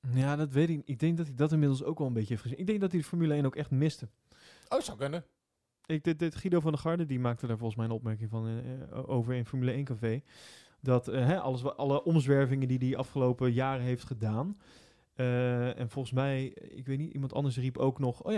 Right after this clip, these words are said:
Speaker 1: volgens mij was het, eh, Jack. Die zei van, eh, daar zit ook nog wel een financieel, eh, motief achter zitten, omdat hij best wel wat geld is verloren, eh, in het, eh, Dakar-project.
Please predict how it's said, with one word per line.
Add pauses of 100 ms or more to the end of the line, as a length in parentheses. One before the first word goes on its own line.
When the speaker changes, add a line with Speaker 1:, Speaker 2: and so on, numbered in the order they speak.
Speaker 1:
volgens
mij
was
het, (520)
eh, (240)
Jack. (680)
Die
zei
van,
eh, (120)
daar
zit
ook
nog
wel
een
financieel,
eh,
motief
achter
zitten,
omdat
hij
best
wel
wat
geld (320)
is
verloren,
eh, (140)
in
het,
eh,
Dakar-project.